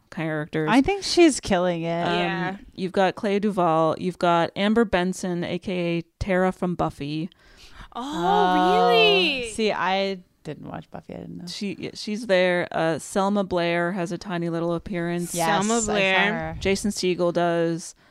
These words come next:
Speaker 1: And then Breckin Meyer and Donald Faison are in a band together, and I think that they also recruit Seth Green and then form
Speaker 2: Du
Speaker 1: Du Jour
Speaker 2: Jour.
Speaker 1: from Josie and the Pussycats.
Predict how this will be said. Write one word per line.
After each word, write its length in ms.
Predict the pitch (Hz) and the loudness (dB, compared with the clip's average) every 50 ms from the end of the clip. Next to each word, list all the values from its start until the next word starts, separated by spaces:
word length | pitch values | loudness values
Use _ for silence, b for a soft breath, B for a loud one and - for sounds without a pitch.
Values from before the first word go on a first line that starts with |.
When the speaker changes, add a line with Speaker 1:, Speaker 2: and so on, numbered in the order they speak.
| b b - | b b -8
Speaker 1:
And 200 | - - 190 190 | -4 -2 0 2
then 480 | 185 180 175 170 170 170 165 165 - - | 2 2 2 0 0 -2 -4 -6 -4 -2
Breckin 280 | - 185 190 - 208 190 | 0 0 0 0 0 0
Meyer 280 | 190 185 190 196 196 196 | 0 0 0 0 0 -2
and 80 | 190 | 0
Donald 300 | 185 175 170 175 180 185 | 0 0 0 0 -2 -4
Faison 520 | - 180 175 170 196 165 151 156 156 156 - | -4 -4 -4 -4 -2 -4 -4 -4 -4 -4 -2
are 140 | - 180 185 | 0 0 0
in 100 | 190 190 | 0 0
a 40 | 175 | 0
band 360 | - 190 190 202 220 233 240 | 0 0 0 2 2 2 0
together, 560 | - 240 202 185 175 170 170 175 170 170 170 | 0 -2 0 0 0 0 0 0 0 0 0
and 160 | - - 170 | 0 -2 -2
I 80 | 165 170 | -4 -4
think 380 | 175 - - 220 247 262 - | -4 -4 -2 0 0 0 0
that 180 | - 247 233 - | 0 -2 0 0
they 300 | - 202 185 190 190 185 | 0 0 0 2 0 0
also 340 | - 160 175 185 - 214 185 | -2 -2 -4 -2 -4 -4 -4
recruit 480 | 180 185 180 - - 196 185 - - | -4 -6 -8 -6 -2 -2 -2 -2 -4
Seth 300 | - - - 180 175 180 - _ _ _ _ _ | -6 -8 -6 -4 -4 -6 -6 _ _ _ _ _
Green 520 | - 190 190 190 185 185 185 185 185 190 - - | -4 -2 -2 -2 -2 -2 -2 -2 -2 -2 -4 -6
and 240 | - 170 165 170 170 | -8 -8 -8 -6 -6
then 280 | 165 165 165 165 165 170 | -6 -4 -4 -4 -6 -6
form 380 | - - - 170 165 165 165 | -6 -8 -6 -6 -4 -4 -4
Speaker 2:
Du 120 | 165 160 - | -4 -4 -4
Speaker 1:
Du 60 | 160 | -4
Jour 220 | 208 226 254 330 370 | -2 -2 -2 -2 -2
Speaker 2:
Jour. 640 | 392 - 302 302 302 294 302 302 349 349 349 349 349 | -2 -2 -2 -2 -2 -4 -4 -6 -6 -8 -8 -10 -10
Speaker 1:
from 260 | - 147 147 147 139 | -10 -10 -10 -10 -10
Josie 260 | 147 - - 165 170 | -10 -10 -10 -12 -10
and 60 | 175 165 | -12 -12
the 40 | 156 | -14
Pussycats. 560 | - - - - - - - - _ - - | -14 -16 -16 -16 -16 -16 -18 -20 _ -20 -14